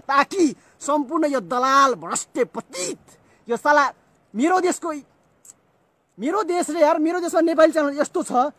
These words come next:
मेरो देशमा इन्डियन च्यानल यस्तो छ, अनि यस्तो भइसकेपछि यो देशमा केही हुन्छ?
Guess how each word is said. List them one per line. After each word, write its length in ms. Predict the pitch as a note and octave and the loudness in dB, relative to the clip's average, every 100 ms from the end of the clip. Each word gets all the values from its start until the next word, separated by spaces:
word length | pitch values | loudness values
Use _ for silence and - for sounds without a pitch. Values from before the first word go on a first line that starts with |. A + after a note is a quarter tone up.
| _ | _
मेरो 180 | G#3 D4 D#4+ | -2 0 0
देशमा 160 | E4+ | 0
इन्डियन 240 | D#4+ D#4+ D#4+ | 2 2 2
च्यानल 220 | D#4 E4+ | 2 2
यस्तो 280 | E4 - C4 | 0 0 -4
छ, 60 | F#3+ D3 - _ _ _ _ | -4 -12 -14 _ _ _ _
अनि 160 | C4 D4+ | -12 -4
यस्तो 400 | E4 - - G#4+ | -4 -6 -2 -2
भइसकेपछि 580 | C4 A#3+ C#4+ D4 C#4+ D4 | 0 0 0 2 -2 -2
यो 80 | C#4+ | -4
देशमा 500 | G3 C4+ F#4 - F#4 F4+ | -2 0 0 2 2 2
केही 120 | G#4 | 0
हुन्छ? 220 | C#4+ A3+ | 0 0